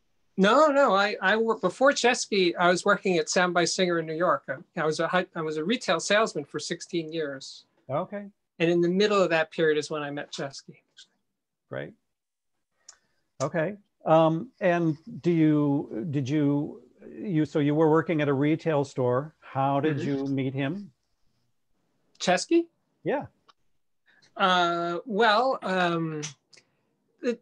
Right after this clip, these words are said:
Speaker 1: the Chesky brothers, David and Norman, were sort of everywhere in those days. You know, they were building their company and there was a lot of interest and they were trying to sell their records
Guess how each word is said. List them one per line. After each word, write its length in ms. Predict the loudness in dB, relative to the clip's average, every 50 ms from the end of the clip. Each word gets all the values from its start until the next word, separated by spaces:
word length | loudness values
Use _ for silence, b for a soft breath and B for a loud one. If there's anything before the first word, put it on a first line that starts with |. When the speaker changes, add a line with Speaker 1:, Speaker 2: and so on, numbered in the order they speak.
| _
Speaker 1:
the 120 | -4 -4 -2
Chesky 460 | 0 2 2 2 2 0 -2 0 2
brothers, 400 | 4 4 4 4 2 -2 -4 -2
David 360 | 0 2 2 2 0 -2 -4 -2
and 220 | -2 -2 0 0
Norman, 520 | 0 2 2 2 2 0 -4 -8 -10 -12 -16 -12
were 180 | -6 -6 -4
sort 340 | -4 -4 -2 -2 0 0 0
of 200 | -2 -4 -6 -12 _ _ _ _ _ _ _ _ _ _ _ _ _ _ _ _ -2 -2
everywhere 560 | 0 0 2 0 -2 -2 -4 -6 -6 -6 -8
in 60 | -10
those 240 | -10 -10 -10 -10 -10
days. 340 | -10 -10 -10 -10 -12 -14 -10
You 100 | -8 -8
know, 120 | -8 -8 -10
they 160 | -10 -12 -12
were 240 | -12 -12 -14 -14 -18 _ _ -4
building 320 | 0 2 2 2 0 -2 -4
their 140 | -4 -6 -6
company 840 | -2 0 0 0 0 -2 -2 0 0 0 0 -2 -2 -2 -4 -4
and 360 | -6 -6 -8 -8 -10 -10 -10
there 80 | -10 -10
was 140 | -8 -8 -6
a 40 |
lot 180 | -4 -2 -2 -2
of 160 | -4 -6 -10 -14 -20 -10 -6
interest 500 | -4 -4 -4 -2 -2 -2 -2 -4 -6 -6
and 160 | -8 -8 -8
they 60 | -10 -12
were 100 | -12 -10
trying 220 | -6 -6 -6 -4
to 60 | -6 -4
sell 240 | -2 -2 -2 0
their 140 | -2 -4 -6
records 580 | -6 -8 -8 -8 -10 -12 -12 -12 -12 -14 -16